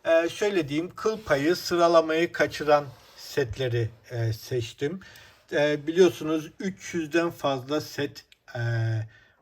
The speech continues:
bu sene emekliye ayrılıyor. Sizlere bunların listesini tam dört ay evvel, e, iki, e, tane videoya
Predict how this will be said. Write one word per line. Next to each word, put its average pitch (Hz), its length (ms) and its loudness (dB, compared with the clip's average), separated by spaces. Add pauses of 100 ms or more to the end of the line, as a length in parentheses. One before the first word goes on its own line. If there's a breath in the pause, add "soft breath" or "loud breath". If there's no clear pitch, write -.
(140 soft breath)
bu 131 80 -10
sene 120 280 -6
emekliye 135 640 -4
ayrılıyor. 127 580 0 (380 loud breath)
Sizlere 180 760 0
bunların 180 560 4 (280)
listesini 170 800 -2
tam 170 460 -4
dört 170 260 4
ay 151 220 2
evvel, 147 460 -4 (440 loud breath)
e, 147 280 0 (100)
iki, 190 460 -4 (220)
e, 147 100 -10 (1900)
tane 139 320 0
videoya 139 760 -4